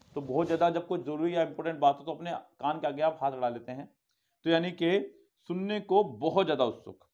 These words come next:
सुनने को बहुत ज़्यादा उत्सुक, तो ready and eager to listen, सुनने को पूरी तरह से उत्सुक होना। All Greek मतलब आपके सामने अगर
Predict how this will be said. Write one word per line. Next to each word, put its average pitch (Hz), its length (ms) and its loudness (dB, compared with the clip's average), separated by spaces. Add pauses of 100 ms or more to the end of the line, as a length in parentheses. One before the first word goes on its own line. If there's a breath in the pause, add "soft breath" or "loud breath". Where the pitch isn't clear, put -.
(500)
सुनने 170 260 -4
को 185 240 2
बहुत 151 300 0
ज़्यादा 147 260 6 (500)
उत्सुक, 185 420 -4
तो - 260 -8 (160)
ready 170 320 2 (240)
and 165 180 0 (220)
eager 160 220 0
to 160 180 -2
listen, 123 280 -2 (520)
सुनने 185 240 -2
को 151 180 0 (420)
पूरी 180 180 4
तरह 135 260 4
से 151 180 -4 (160)
उत्सुक - 340 -8
होना। 90 200 -16 (2750)
All 208 440 12 (140)
Greek 180 440 0 (560)
मतलब 165 460 0 (220)
आपके 175 360 8
सामने 175 280 0
अगर 196 120 2